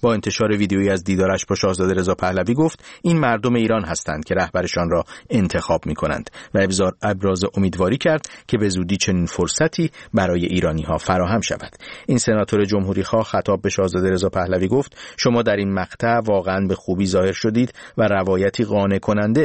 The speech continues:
برای مردم رنج کشیده ایران ارائه کردید." لینزی گراهام همچنین از دونالد ترامپ رئیس جمهور آمریکا قدردانی کرد و گفت: "تنها راه دوباره بزرگ کردن ایران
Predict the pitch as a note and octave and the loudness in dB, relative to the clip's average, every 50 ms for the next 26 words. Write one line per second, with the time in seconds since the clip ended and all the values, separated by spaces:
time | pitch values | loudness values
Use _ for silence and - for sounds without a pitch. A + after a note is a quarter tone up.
0 | G#2 - - - - - - G#2+ G2+ G2 F#2+ F#2 F#2 F#2 F2+ F2+ F2 F2 E2 F2+ | 0 -2 -6 -20 -20 -6 -4 -2 0 2 2 2 2 2 2 2 0 0 0 0
1 | F2 F2 E2+ E2+ E2+ E2+ E2 - - F2 - - D#2+ E2 F2 E2 E2 - E2 E2+ | 0 0 0 0 0 -2 -4 -2 -4 -4 -2 -2 0 0 2 0 0 0 0 0
2 | D#2+ D#2+ - - - - - _ A#2 G#2 F#2 E2+ E2 D#2+ D#2 - C#2+ C#2+ - - | -2 -2 -4 -8 -20 -20 -4 _ 0 2 2 0 0 -2 -4 -2 -2 -4 -2 -4
3 | - - - - - - - - - A#2+ A2+ A2+ F#2+ G2 G2+ F#2 G#2+ G#2 G2 F#2+ | -10 -12 -14 -18 -18 -20 -20 -4 0 2 2 2 2 0 0 2 2 2 2 2
4 | A2 G#2+ G2+ G2+ F#2+ - - G2+ G2+ G2+ G2 F#2+ F2 E2+ G2+ F#2+ F#2 F2+ F2+ - | 0 0 0 -2 -2 0 0 2 2 2 0 0 0 0 0 2 2 0 -2 -2
5 | - - G#2+ A2 G#2+ - - F2 F2+ - - - G2 F#2 F2 F#2+ F#2 F2+ F2 F2 | -2 0 2 2 2 2 0 0 0 -2 -4 -2 -2 0 0 2 2 2 0 0
6 | E2+ F2 - - G2 F2+ - - - - - _ A2+ G2+ F#2+ F2+ - E2 F#2+ F#2 | -2 -4 0 0 0 0 0 -4 -16 -20 -8 _ 0 0 0 0 -2 0 0 2
7 | F#2+ G2+ - - F#2 F2 E2+ E2+ E2 - C3 D3+ D3+ - - G#2 F#2+ F#2 F#2 F#2 | 2 2 0 0 0 0 0 0 0 2 0 0 0 -2 -4 -2 -2 0 0 0
8 | F#2 G2 G2 F#2 G2 F2+ G2 F#2 E2+ F#2 F2+ E2+ F2+ F#2 E2 - - - - - | 2 2 2 0 0 0 0 0 2 2 2 2 2 0 -2 -4 -10 -20 -20 -20
9 | - _ - A2 A2 F#2+ G#2+ G2+ F#2 - - - - G2+ F#2+ F#2 F#2+ C#3+ G3 F#3+ | -12 _ 0 0 2 2 2 0 0 -2 -6 -2 -2 0 0 2 0 0 0 0
10 | - - F#2+ F#2 G2+ G#2 G#2+ G#2+ A2 | 0 0 0 0 2 2 2 0 0